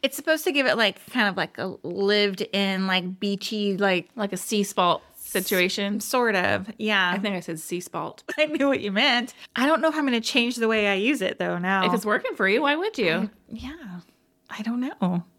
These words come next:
Speaker 2: Huh.
Speaker 1: I just need a little something to make it like th-, this.
Speaker 2: Like a root lift.
Speaker 1: Just, just to cover my bald spots, yeah.
Speaker 2: Well, look, I ha-, have these new fancy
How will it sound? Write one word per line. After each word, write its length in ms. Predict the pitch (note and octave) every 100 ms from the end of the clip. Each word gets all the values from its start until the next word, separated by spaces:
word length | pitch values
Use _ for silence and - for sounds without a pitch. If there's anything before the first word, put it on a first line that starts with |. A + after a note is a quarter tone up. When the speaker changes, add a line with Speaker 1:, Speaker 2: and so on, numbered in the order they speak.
| _ _
Speaker 2:
Huh. 140 | A4+ G#4 - - - -
Speaker 1:
I 100 | D#4
just 200 | G4+ - - -
need 200 | B3 A#3+
a 40 |
little 200 | A3 G#3+
something 420 | G#3 G#3+ G#3+ F#3+ G3+
to 120 | G3+
make 260 | F3+ F#3+ F#3
it 40 |
like 160 | F3 E3+
th-, 220 | D#3+ D#3+ - -
this. 380 | F3+ - -
Speaker 2:
Like 120 | E3 D#3+
a 60 |
root 260 | D3 E3+ -
lift. 260 | D#3+ C3+
Speaker 1:
Just, 440 | B3 A#3+ - - - _ _
just 240 | - C4+ -
to 60 | A3
cover 260 | B3+ A3+
my 160 | G3 E3+
bald 440 | E3+ E3 E3 D#3+ - _ _
spots, 500 | - - D#3 - -
yeah. 240 | - G#2 - _
Speaker 2:
Well, 200 | - G3+ G#3
look, 300 | F3 - -
I 220 | F3+ F3
ha-, 140 | F#3+ -
have 320 | F#3+ F#3 F#3+
these 280 | F#3+ F#3 F3
new 200 | F3+ F3+
fancy 560 | F3+ E3+ E3 D#3 D#3